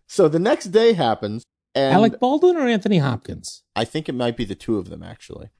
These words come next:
Speaker 1: So it's the next day, and Jamie is on the phone with a client, and Paul is watching T V with the volume up. Uh, he has learned nothing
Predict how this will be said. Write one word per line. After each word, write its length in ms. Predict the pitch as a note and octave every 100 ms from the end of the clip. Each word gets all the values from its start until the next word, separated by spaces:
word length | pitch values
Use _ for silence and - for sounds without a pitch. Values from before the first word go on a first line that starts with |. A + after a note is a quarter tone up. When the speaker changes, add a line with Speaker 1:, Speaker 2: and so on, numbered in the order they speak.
| _
Speaker 1:
So 300 | - F3 D#3+
it's 160 | E3 -
the 120 | E3+
next 360 | F#3 A#3 -
day, 480 | B2+ C#3 G#2 F2+ G#2+ _ _ -
and 540 | C3 C3 C3 C3 - _ -
Jamie 320 | - C#3+ F3
is 120 | E3
on 140 | D#3 C#3+
the 60 |
phone 280 | - C#3 C3
with 120 | A#2 -
a 80 | B2+
client, 640 | - A#2 G2+ F#2+ A#2 _ _ _ -
and 440 | C3+ C3 C3 C3
Paul 300 | - F#3+ F3
is 100 | E3+
watching 340 | D3+ C#3+ C#3+ C#3
T 140 | C#3
V 160 | B2 B2+
with 140 | B2
the 80 | B2+
volume 380 | A#2 G#2+ G2+ F#2
up. 180 | C#2+ _ _ _ -
Uh, 160 | A2 D3+
he 180 | F#3
has 220 | G3 F3+ D#3+
learned 360 | D#3 D3+ D3
nothing 640 | C#3 F3 F#3+ - G#2 G2